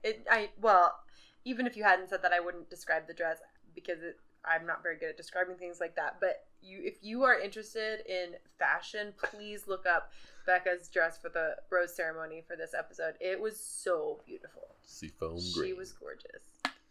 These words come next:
Speaker 2: All right, Garrett, Blake, and Wills. They
Speaker 1: Mm-hmm.
Speaker 2: make it.
Speaker 1: Yeah, so her
Speaker 2: Um,
Speaker 1: top six.
Speaker 2: and then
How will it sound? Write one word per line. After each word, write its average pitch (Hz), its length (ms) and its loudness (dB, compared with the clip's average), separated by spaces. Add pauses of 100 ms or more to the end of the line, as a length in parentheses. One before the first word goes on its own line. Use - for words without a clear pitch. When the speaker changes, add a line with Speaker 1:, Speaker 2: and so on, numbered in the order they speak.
(640)
Speaker 2:
All 117 80 10
right, 139 260 10
Garrett, 113 380 6
Blake, 104 400 6
and 95 120 -6
Wills. 85 520 2
They 87 80 -2
Speaker 1:
Mm-hmm. 87 100 -2 (160)
Speaker 2:
make - 80 -10
it. 80 240 -6 (540)
Speaker 1:
Yeah, 202 180 2
so 214 120 4
her 220 80 0
Speaker 2:
Um, 214 60 -4
Speaker 1:
top - 280 6
six. - 600 -4
Speaker 2:
and 92 140 -4
then 92 240 0